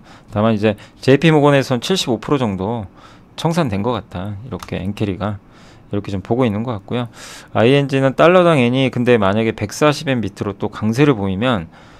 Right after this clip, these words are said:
추가 청산 한번 더 나올 수도 있다. 이렇게 했고, 지정학적 리스크는 여전히 위험하다. 근데 뭐 주말에 공격한다는 얘기도 있는데 이란이 할까요? 미국이 떡하니 보고 있는데. 그래서 잘은 모르겠지만 어쨌든 약간의,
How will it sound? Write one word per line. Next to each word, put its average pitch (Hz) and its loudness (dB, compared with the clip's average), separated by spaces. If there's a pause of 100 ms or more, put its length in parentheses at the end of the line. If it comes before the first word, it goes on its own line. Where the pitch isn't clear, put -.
(180)
추가 160 2
청산 135 -4
한번 120 -4
더 - -8
나올 98 -2
수도 - -8
있다. 98 -8 (140)
이렇게 - -10
했고, 113 -4 (520)
지정학적 165 2
리스크는 135 0
여전히 113 0
위험하다. 101 -4 (320)
근데 98 -6
뭐 98 -6
주말에 131 4
공격한다는 147 0
얘기도 113 -2
있는데 110 -4 (420)
이란이 160 4
할까요? 160 2 (400)
미국이 127 0
떡하니 - -2
보고 107 -2
있는데. 101 -4 (720)
그래서 - -14
잘은 107 -2
모르겠지만 107 -2
어쨌든 101 -6
약간의, 113 -2